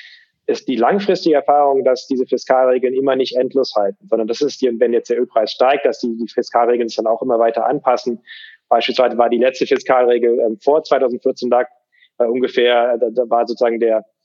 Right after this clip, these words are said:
der Ölpreis, äh, der vorgesehene, war, glaub ich, über neunzig U-S-Dollar, sagen, ab, ab wo man dann erst den Wohlfahrtsfonds auffüllen wollte. Das heißt, ähm, diese fiskale Disziplin ist auch immer wieder erodiert.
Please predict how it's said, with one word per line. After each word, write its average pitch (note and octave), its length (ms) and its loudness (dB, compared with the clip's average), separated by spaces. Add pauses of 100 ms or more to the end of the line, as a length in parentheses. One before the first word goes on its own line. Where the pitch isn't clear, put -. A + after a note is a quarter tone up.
(240)
der B2 120 0
Ölpreis, C3 640 0
äh, A#2 180 2
der A#2 160 2
vorgesehene, B2 840 2
war, A2+ 160 2
glaub A2+ 180 0
ich, - 120 -20
über B2 180 2
neunzig A#2 560 -2
U-S-Dollar, A#2+ 640 2 (400)
sagen, A2 460 -4
ab, A#2+ 260 -4
ab A#2 160 -2
wo A#2+ 80 0
man A#2+ 160 0
dann A2+ 120 -2
erst A2+ 200 -4
den A2+ 180 -6
Wohlfahrtsfonds A#2 520 -2
auffüllen A#2 400 -2
wollte. G#2 240 -2
Das - 100 -6
heißt, B2 340 -2 (460)
ähm, A2+ 340 -2
diese B2 220 -4
fiskale C3 460 0
Disziplin D3 920 -4 (800)
ist - 220 0
auch D3 120 2
immer D3+ 220 0
wieder C3+ 180 2
erodiert. B2+ 720 0